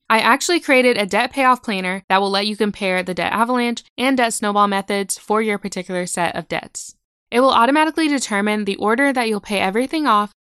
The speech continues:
based on which strategy you choose. Then you can go to the dashboard to track your progress and see exactly when you'll achieve a zero dollar balance across all of your accounts. You can use this information to determine whether the debt snowball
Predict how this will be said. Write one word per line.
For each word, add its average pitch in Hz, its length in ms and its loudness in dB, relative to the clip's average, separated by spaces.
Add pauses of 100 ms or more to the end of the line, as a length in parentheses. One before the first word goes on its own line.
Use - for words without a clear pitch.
(120)
based 226 240 2
on 240 140 2
which 202 160 -2
strategy 190 420 -4
you 180 160 -4
choose. - 500 -10 (360)
Then 247 440 2
you 196 120 -4
can 208 140 -2
go 202 140 0
to 285 100 0
the 294 100 0
dashboard 196 600 -2 (160)
to - 80 -18
track 196 280 -4
your 277 100 0
progress 214 600 0 (100)
and 214 140 -2
see 214 200 0
exactly 196 460 -2
when 190 320 -4
you'll 185 300 -2
achieve 196 420 -4
a 175 120 -6
zero 175 260 -6
dollar 247 260 2
balance 190 460 -4
across 180 380 -6
all 170 180 2
of 170 100 -2
your 175 120 -4
accounts. - 580 -10 (420)
You 247 120 0
can 349 140 2
use 311 120 4
this 277 160 0
information 214 560 -2
to 208 100 -6
determine 185 540 -4
whether 180 220 -2
the 175 120 -6
debt 175 200 -8
snowball 277 580 4